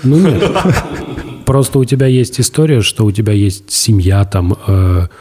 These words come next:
Speaker 1: там у тебя есть заработок, поэтому у тебя есть, условно, отпуск, и ты такую существенную часть отпуска хочешь провести один. И ты такой, типа: «Адьос, семья, я, типа, вот».
Speaker 2: Я по-, тебя понимаю, но мне кажется, это больше некая планируемая история,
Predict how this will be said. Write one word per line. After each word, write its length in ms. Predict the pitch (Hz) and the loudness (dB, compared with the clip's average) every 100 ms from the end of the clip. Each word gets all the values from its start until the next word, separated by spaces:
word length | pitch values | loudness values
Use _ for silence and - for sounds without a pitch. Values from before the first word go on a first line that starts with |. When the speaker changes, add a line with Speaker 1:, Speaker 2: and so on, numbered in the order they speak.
| - - - - | -20 -20 -20 -12
Speaker 1:
там 160 | - 85 | -6 -4
у 60 | 85 | -2
тебя 180 | 104 | 0
есть 160 | 101 87 85 | 0 0 0
заработок, 480 | 104 98 90 92 - | 0 0 -2 -4 -4
поэтому 260 | 117 104 107 | -4 0 0
у 20 | |
тебя 140 | 123 | 0
есть, 260 | 117 - - | 0 -2 -6
условно, 400 | 117 113 104 110 | -2 0 2 2
отпуск, 460 | 175 - - - | 2 0 -4 -4
и 20 | 92 | -6
ты 120 | - | -6
такую 220 | - - | -6 -4
существенную 640 | 98 117 - 123 - 107 101 | -2 -2 -2 -2 0 0 0
часть 320 | - 101 - | -2 -4 -2
отпуска 440 | 180 - - - | -4 -4 -8 -6
хочешь 320 | - 123 - | -2 -2 -4
провести 480 | - 101 101 - - | -4 -2 -2 -2 -2
один. 340 | 107 107 98 90 | 0 2 0 0
И 60 | |
ты 100 | 90 | -4
такой, 260 | - 104 104 | -6 -4 -4
типа: 380 | - - 98 - | -6 -8 -8 -6
«Адьос, 460 | - 123 135 139 98 - | -4 0 2 2 0 -8
семья, 460 | - 107 113 196 190 | -2 0 2 0 -2
я, 320 | 113 120 123 | 0 2 0
типа, 400 | - 95 101 95 | -2 -2 -2 0
вот». 320 | 98 95 - - 160 151 113 120 - | -2 -4 -10 -14 -10 -8 -4 -4 -2
Speaker 2:
Я 300 | - 123 117 | 0 2 0
по-, 100 | 139 | -2
тебя 220 | 135 135 | -2 -2
понимаю, 520 | 139 139 147 135 117 | 0 0 2 2 2
но 60 | 120 120 | 2 2
мне 180 | 123 | 2
кажется, 280 | 135 135 - | 2 0 -2
это 140 | 131 127 | -2 0
больше 340 | 131 127 135 | 0 0 0
некая 400 | 123 123 127 120 | 0 0 0 0
планируемая 720 | - 123 127 123 117 110 110 | 0 0 2 2 4 4 2
история, 420 | 107 - 113 113 | 0 -2 -2 -2